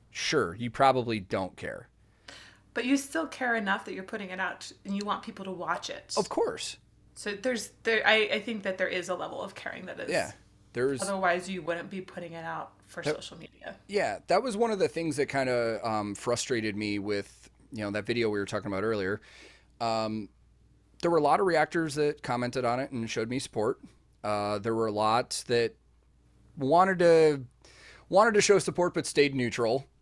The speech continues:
Speaker 1: Um, and I get it. Like, like we've talked about, there are some rabid fan bases that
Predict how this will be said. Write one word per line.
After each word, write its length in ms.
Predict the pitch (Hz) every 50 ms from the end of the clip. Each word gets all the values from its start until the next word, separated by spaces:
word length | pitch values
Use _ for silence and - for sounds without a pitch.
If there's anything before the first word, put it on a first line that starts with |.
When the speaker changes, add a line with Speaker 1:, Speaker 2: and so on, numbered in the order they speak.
| _ _ _ _ _ _ _ _ _ _ -
Speaker 1:
Um, 520 | 123 123 123 120 120 117 117 113 117 - _ -
and 120 | - 143 160
I 60 | 165
get 260 | 165 135 - 285 254
it. 160 | 139 98 - _ _ _ - -
Like, 320 | 131 127 127 127 113 - _ _ - - - 127
like 220 | 135 139 147 -
we've 120 | 180 175 156
talked 220 | - 202 196 -
about, 220 | 156 151 117 95 98
there 160 | 123 120 131
are 40 | 135
some 320 | - - 147 131 117 110
rabid 440 | 107 120 123 131 135 131 151 143 123
fan 300 | - - 143 139 143 139
bases 440 | 123 123 113 107 - 117 107 98 101
that 240 | 113 120 117 117